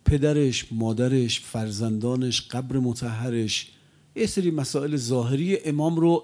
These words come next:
انسان شیعه باید بداند. مثلاً امشب که امام هادی علیه السلام شب ولادتشه، متاسفانه از این دو امام، یعنی امام هادی و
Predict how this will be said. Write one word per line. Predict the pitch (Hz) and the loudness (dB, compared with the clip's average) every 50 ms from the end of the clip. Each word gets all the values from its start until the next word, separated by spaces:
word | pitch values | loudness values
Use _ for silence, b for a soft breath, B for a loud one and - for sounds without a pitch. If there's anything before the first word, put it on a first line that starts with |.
| - - | -2 -6
انسان | 135 117 110 - 143 139 139 139 135 117 107 | -6 -6 -4 -2 -2 0 0 0 -2 -2 -4
شیعه | - - - - 127 127 - 151 | -2 -2 0 0 -2 -2 0 2
باید | 156 143 131 135 131 120 | 2 4 4 2 0 0
بداند. | 123 143 127 110 113 107 101 98 92 - - - _ _ _ _ _ B B B B B B B B B B B B B B B B | 0 0 0 0 -2 -4 -6 -8 -10 -12 -18 -20 _ _ _ _ _ B B B B B B B B B B B B B B B B
مثلاً | 185 160 180 180 180 185 | -2 0 2 2 2 4
امشب | 170 160 151 - 180 175 143 | 2 2 2 2 0 0 0
که | - 165 147 | -2 -2 -2
امام | 139 143 139 139 143 | 0 0 0 0 0
هادی | 127 123 131 131 127 131 | -2 -2 -2 -4 -2 -2
علیه | 131 123 120 120 | -2 -2 -2 -2
السلام | 107 117 107 - - 131 123 131 139 135 117 101 92 - _ _ - | -4 -4 -4 -4 -2 -2 0 2 2 0 0 -2 -6 -14 _ _ -12
شب | - - 127 123 123 117 110 | -8 -6 -4 -4 -4 -4 -4
ولادتشه، | 120 117 117 117 117 120 113 - 120 113 - - 151 156 165 160 156 160 151 _ _ b b b b b b b b b b b b b b b _ _ _ _ _ _ _ - - _ - | -4 -2 -2 -2 -2 -4 -4 -2 -4 -2 0 0 2 2 2 0 -2 -4 -8 _ _ b b b b b b b b b b b b b b b _ _ _ _ _ _ _ -20 -16 _ -8
متاسفانه | 139 - 143 135 123 - - 135 113 143 143 160 | -4 -2 0 0 0 -2 -4 -4 -2 0 0 0
از | 160 - - 135 135 120 135 139 - _ _ _ _ _ _ _ - | 0 -2 -4 -6 -6 -6 -6 -12 -14 _ _ _ _ _ _ _ -2
این | 147 139 139 131 127 | 2 2 4 2 2
دو | 113 117 123 113 - | 0 0 -2 0 0
امام، | 127 120 120 131 139 139 139 131 | 0 0 2 2 2 4 4 2
یعنی | 123 117 123 127 117 | 2 2 0 0 0
امام | 117 117 113 113 117 | 0 0 0 0 -2
هادی | 113 110 110 117 117 117 131 131 | -2 -2 -2 -4 -2 -2 -2 -2
و | 120 113 | -2 -2